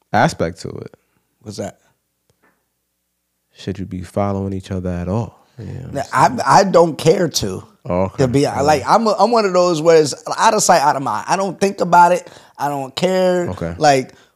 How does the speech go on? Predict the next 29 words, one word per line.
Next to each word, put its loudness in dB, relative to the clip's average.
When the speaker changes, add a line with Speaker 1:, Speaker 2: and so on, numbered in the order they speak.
Speaker 2:
post 4
what -2
you -2
post. 2
Um, 0
if -2
it's -2
my, 2
my 2
lady, 2
the -6
Speaker 1:
Yeah. -10
Speaker 2:
type 2
of 0
women -4
that -4
I 0
go -2
for, -4
I 0
expect -6
a -6
lot -6
of -10
other -12
dudes -18
to -14
desire. -14
Speaker 1:
Okay, -10